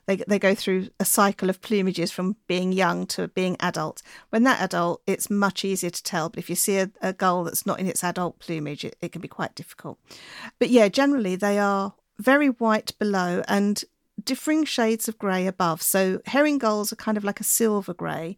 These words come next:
The largest gull in the world is the great black-backed gull.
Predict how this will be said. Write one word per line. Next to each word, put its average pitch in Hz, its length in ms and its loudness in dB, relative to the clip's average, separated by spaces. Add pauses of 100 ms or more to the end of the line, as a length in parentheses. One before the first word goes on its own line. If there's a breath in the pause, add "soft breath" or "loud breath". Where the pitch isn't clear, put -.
The 226 80 4
largest 247 600 4
gull 185 420 0
in 185 120 -2
the 185 80 0
world 185 300 0
is 202 100 -2
the 202 80 -4
great 208 360 2
black-backed - 680 -2
gull. 151 380 -8